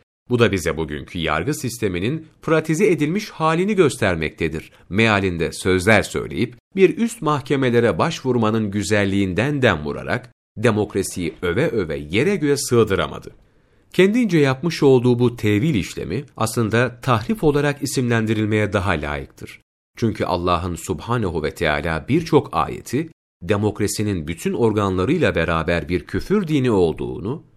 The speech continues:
ve bir kişinin bu dini reddetmeden imanının geçerli olmayacağını ispatlamaktadır. Yapılan tahrif örnekleri sayılamayacak kadar çoktur.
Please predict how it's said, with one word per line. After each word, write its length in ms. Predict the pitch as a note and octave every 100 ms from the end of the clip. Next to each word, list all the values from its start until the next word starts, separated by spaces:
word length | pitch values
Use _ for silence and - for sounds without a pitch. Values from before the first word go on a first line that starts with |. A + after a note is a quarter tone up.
| _ _ -
ve 160 | F#2+ E2+
bir 140 | G#2+
kişinin 480 | G#2+ G2 G2 F2+ D#2
bu 120 | G#2+
dini 320 | G#2 G2 D#2
reddetmeden 800 | F#2 E2+ C3 E3+ C3 G2+ F#2 D2+ -
imanının 720 | A#2 A#2 A2+ A2 G#2+ G#2 F2
geçerli 460 | F#2+ - G2+ F#2 F2+
olmayacağını 720 | A2+ F#3 E3+ A#2+ A2+ G#2+ G2+ G2+
ispatlamaktadır. 1080 | - - F2 - E2+ D2+ - C#2+ - - _ _ _ -
Yapılan 460 | - A#3 A#3 G#3+ -
tahrif 420 | E3 C#3+ A#3 D#3+
örnekleri 520 | F2 D2 - C2 A1+
sayılamayacak 800 | - A#2+ B2+ F#3+ G3 A2+ G2+ -
kadar 360 | G2 F2 E2 -
çoktur. 380 | E2 - -